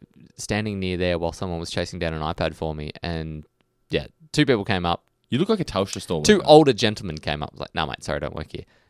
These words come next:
Speaker 1: One younger lass who conveniently did actually answer, uh, ask me a question that I knew about. She's like, "Where are the hard drives?" I'm like,
Speaker 2: Did you pretend to be a worker?
Speaker 1: Uh, no, but I was like,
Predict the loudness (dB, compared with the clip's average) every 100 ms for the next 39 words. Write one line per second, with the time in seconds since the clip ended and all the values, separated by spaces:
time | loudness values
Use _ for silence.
0 | _ _ _ _ -10 -2 2 2 -2 -8
1 | _ _ _ -8 -2 -2 0 0 0 -2
2 | -10 -12 _ _ _ _ _ _ _ 4
3 | 4 4 -4 0 2 2 -2 -2 0 2
4 | 0 -2 -2 -2 -4 -4 -6 -6 -2 0
5 | 2 0 0 -4 -4 -4 -6 -6 -6 -2
6 | 0 -2 -4 -14 -18 -14 -12 -2 -2 0
7 | -2 -4 -4 -8 -10 -12 -12 -14 -20 -14
8 | -4 0 2 0 -2 -2 -4 -4 -4 -8
9 | -12 -4 -4 -4 _ _ _ 4 10 10
10 | 10 4 2 4 2